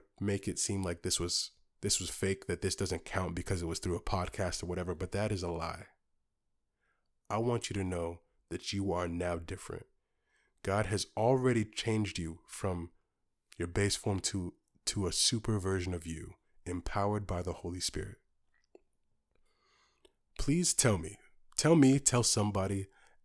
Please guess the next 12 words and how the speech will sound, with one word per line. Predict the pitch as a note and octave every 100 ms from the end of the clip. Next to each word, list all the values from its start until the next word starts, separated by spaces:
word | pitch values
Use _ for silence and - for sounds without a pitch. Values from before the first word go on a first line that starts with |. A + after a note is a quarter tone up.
| -
and | G2 F#2 F2+ - _ -
celebrate, | - - G2+ F#2 - - - - - _ _ _ _ _ _ _ -
because | F2+ G2+ G2
this | G2 -
is | -
something | G2 G2
that's | F2+ D2+
worth | F2 F2+ F#2 -
celebration. | - F#2 E2+ D#2+ C#2+ - - _ _ _ _ _ _ _ _
Remember | - G2+ C3 D3
this | D3+
day. | - C3 -